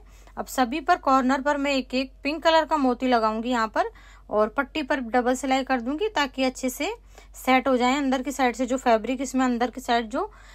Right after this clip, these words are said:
दबा हुआ फैब्रिक है वो उठा उठा ना रहे इससे भी, और इसका लुक डबल सिलाई से अच्छा भी आता है, इसलिए मैंने एक सिलाई यहाँ पर लगा दी है। बैक साइड में हम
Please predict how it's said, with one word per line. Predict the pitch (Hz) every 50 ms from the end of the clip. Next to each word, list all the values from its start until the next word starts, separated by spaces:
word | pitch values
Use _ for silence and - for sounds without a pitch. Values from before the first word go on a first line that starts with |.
| - - -
दबा | 208 233 247 247 277
हुआ | 277 269 277 285
फैब्रिक | - 277 247 233 226 240 269 262 -
है | 349
वो | 381 403 359
उठा | 294 262 - 254
उठा | 254 247 240 262 262
ना | 254 240 226 226
रहे | 226 269 349
इससे | 349 285 - - 285 285
भी, | 254 330
और | 370 320 285 277
इसका | 269 - - 262
लुक | 254 247 254 220
डबल | 202 226 220 208 247 254
सिलाई | - 247 226 220 220
से | 220 - 262
अच्छा | 254 254 - - 233
भी | 226 233 262
आता | 240 226 - 240
है, | 277 415 466 - - - - - - - - - -
इसलिए | 240 233 - 254 269
मैंने | 254 262 254 254 262
एक | 262
सिलाई | 254 - 254 247 254
यहाँ | 247 233 220
पर | 208 - 233
लगा | 233 226 208 214 214
दी | 208 226 262
है। | 294 349 415 - - - - - - - -
बैक | 196 240 277 302
साइड | - - 339 339 339 339 349
में | 349
हम | 311 320 359 427